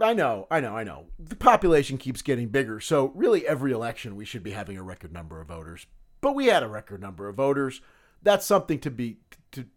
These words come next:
to be happy about. And especially in light of the record number of voters who overcame institutional voter suppression in order to vote.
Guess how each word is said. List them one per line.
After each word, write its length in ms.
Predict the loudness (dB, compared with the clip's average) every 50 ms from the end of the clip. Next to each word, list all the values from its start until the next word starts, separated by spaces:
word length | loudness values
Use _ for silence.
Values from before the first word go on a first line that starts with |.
| _ _ _ -14
to 100 | -12 -8
be 120 | -8 -8
happy 320 | -6 -6 -8 -8 -8 -8
about. 320 | -6 0 2 2 2 2 -2 -12 -20 -20 -20 -20 -20 _ _ -6 -2
And 360 | 0 2 2 2 0 -4 -12 _ _ _ _ _ _ -20 -20 -20 _ _ _ _ 0
especially 640 | 2 2 2 6 10 12 12 12 12 6 0 0 2
in 80 | 2 2
light 320 | 4 4 6 6 6 4
of 160 | 2 0 4
the 80 | 4 2
record 500 | 6 6 6 6 4 4 -2 -4 -2 2
number 380 | 4 4 4 4 4 4 4 4
of 80 | 4
voters 480 | 6 8 8 8 8 6 2 2 2 0
who 160 | -2 0 6 8
overcame 1160 | 10 10 10 8 6 2 0 -2 -2 -4 -4 -2 0 2 2 2 4 2 2 0 -2 -8 -10 -12 _ _ _ _ _ _ _ _ 4
institutional 1040 | 6 6 6 6 4 0 -2 -2 -2 2 2 4 4 4 4 4 6 8 8 8
voter 380 | 10 10 12 12 12 10 8 0
suppression 760 | 0 2 2 2 4 8 8 8 8 6 4 2 2 4 4
in 120 | 4 4
order 220 | 6 4 4 4 2
to 60 | 2
vote. 300 | 4 4 4 4 2